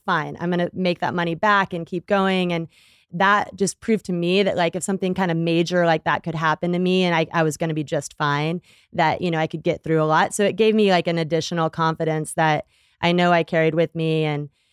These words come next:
you know, and then I obviously changed, you know, how I, like, asked questions to people and made sure I hired the right people and all that kind of stuff, which, you know,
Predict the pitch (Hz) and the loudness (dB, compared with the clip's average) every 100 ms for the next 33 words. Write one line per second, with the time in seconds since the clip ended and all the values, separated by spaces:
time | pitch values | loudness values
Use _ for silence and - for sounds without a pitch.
0 | _ 320 214 202 196 185 170 156 143 147 | _ 0 2 4 4 4 2 0 -2 -4
1 | 160 - 185 165 160 143 - 156 147 156 | -6 -4 -2 -2 -2 -6 -4 -2 -2 0
2 | 165 156 151 147 110 120 131 - - 147 | 2 2 2 0 -2 -2 -4 -6 -4 -4
3 | 127 - 156 - 151 143 151 151 - 76 | -4 -4 -4 -4 -8 -8 -6 -6 -8 -8
4 | 104 156 143 160 151 151 151 143 107 - | -2 -2 -2 -2 0 0 0 0 -4 -4
5 | - 156 - 147 151 95 - - - 156 | -6 -6 -4 -6 -4 -6 -6 -8 -8 -8
6 | 107 - - - - - - - - - | -8 -8 -10 -8 -10 -10 -10 -12 -10 -12